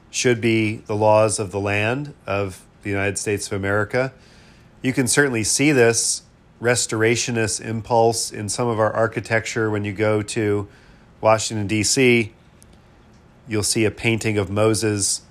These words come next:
in the Supreme Court, um, giving the law.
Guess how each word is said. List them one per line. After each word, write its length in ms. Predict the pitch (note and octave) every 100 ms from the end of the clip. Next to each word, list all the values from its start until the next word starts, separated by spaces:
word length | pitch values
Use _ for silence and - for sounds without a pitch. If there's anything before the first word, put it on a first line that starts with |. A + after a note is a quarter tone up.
| - - - -
in 80 | G#2
the 80 |
Supreme 520 | G2+ - G2 A#2+ G#2+ G2+
Court, 460 | - G#2+ G#2 - - _ - - - -
um, 380 | F#2+ F#2+ F#2 F2+ F#2+
giving 260 | A2+ G#2 G#2
the 80 | F#2+
law. 540 | G2 G2+ G2+ G2+ G2+